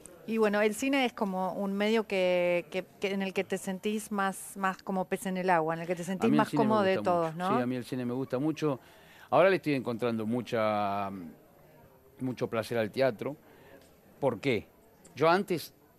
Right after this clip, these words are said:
Speaker 2: le-, el teatro es una exposición fulminante. En
Speaker 1: Mm.
Speaker 2: el cine es una exposición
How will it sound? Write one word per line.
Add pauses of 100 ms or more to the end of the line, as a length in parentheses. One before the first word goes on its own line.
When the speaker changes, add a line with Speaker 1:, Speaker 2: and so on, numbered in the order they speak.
(140)
Speaker 2:
le-,
el
teatro
es
una
exposición
fulminante. (160)
En
Speaker 1:
Mm.
Speaker 2:
el
cine
es
una
exposición